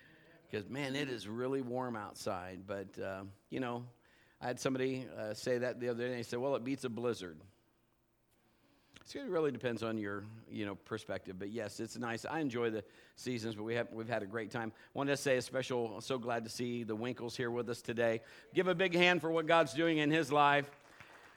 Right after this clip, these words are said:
I'm telling you what, man, the enemy's tried to take this man out more than once, and, uh, obviously he can't do it. And God has got great plans for that family, and we're thrilled to have them with us today.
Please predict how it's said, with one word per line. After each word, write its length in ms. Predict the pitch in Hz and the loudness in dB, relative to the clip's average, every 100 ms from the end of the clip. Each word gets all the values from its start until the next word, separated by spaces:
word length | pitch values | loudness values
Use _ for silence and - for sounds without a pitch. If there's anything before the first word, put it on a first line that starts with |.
| - | 4
I'm 180 | 170 175 | 4 8
telling 260 | 202 202 | 8 8
you 80 | 185 | 10
what, 160 | 190 160 | 10 10
man, 180 | 160 | 6
the 80 | 165 | 8
enemy's 260 | 180 190 175 | 8 6 4
tried 220 | 180 165 | 4 6
to 80 | 180 | 6
take 140 | 165 | 6
this 160 | 180 165 | 4 4
man 180 | 165 151 | 4 6
out 160 | 151 | 6
more 180 | 147 165 | 6 4
than 80 | 147 | 6
once, 540 | 151 139 135 - - - | 6 4 2 -4 -8 0
and, 320 | 135 127 123 | 2 4 2
uh, 160 | 120 123 131 - | 2 0 -4 -6
obviously 380 | 123 127 120 123 | 0 0 0 -4
he 140 | 120 120 | -4 -4
can't 400 | - 120 87 117 | -4 -4 -4 -2
do 180 | 151 | 2
it. 240 | 135 - - - - - - | 2 2 -4 -20 -20 -20 -6
And 240 | 104 107 | -2 -2
God 220 | 110 120 | 0 0
has 100 | 117 | 0
got 220 | - 107 104 | 0 -2 -2
great 200 | 113 - | -4 -4
plans 240 | 113 104 | -4 -4
for 140 | - | -4
that 220 | 98 82 - | -6 -6 -6
family, 480 | 113 107 101 101 | -4 -4 -4 -4
and 160 | 101 101 | -4 -6
we're 280 | 104 98 95 | -6 -8 -10
thrilled 340 | - 120 113 | -6 -2 -2
to 60 | 104 | -2
have 220 | 104 98 | -2 -2
them 120 | 101 | -4
with 200 | 101 104 | -6 -6
us 200 | 95 - | -8 -8
today. 380 | - 95 87 90 | -10 -6 -6 -8